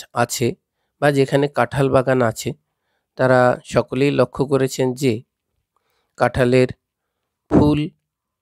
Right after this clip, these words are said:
বা মুচি কিংবা কচি কাঁঠাল পচে বা কালো হয়ে শুকিয়ে গাছ থেকে ঝরে পড়ে যাচ্ছে। কাঁঠালের এই মুচি পচা বা মুচি ঝরা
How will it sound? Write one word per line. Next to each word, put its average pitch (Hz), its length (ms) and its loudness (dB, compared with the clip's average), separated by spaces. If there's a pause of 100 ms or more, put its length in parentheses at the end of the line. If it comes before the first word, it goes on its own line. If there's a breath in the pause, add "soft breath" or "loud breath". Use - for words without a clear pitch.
(100)
বা 127 180 0
মুচি 123 440 -2 (540)
কিংবা 127 340 0 (380)
কচি 170 320 -4
কাঁঠাল 127 420 -2 (760)
পচে 151 380 2 (460)
বা 127 140 0 (100)
কালো 131 340 2
হয়ে 127 280 2 (460)
শুকিয়ে 135 440 -4
গাছ 123 300 -2
থেকে 123 300 -10 (360)
ঝরে 120 280 0
পড়ে 107 220 -4
যাচ্ছে। 92 380 -10 (1300)
কাঁঠালের 139 520 2
এই 131 200 0
মুচি 127 340 -2
পচা 127 360 0 (220)
বা 120 260 0
মুচি 117 420 -6
ঝরা 127 280 0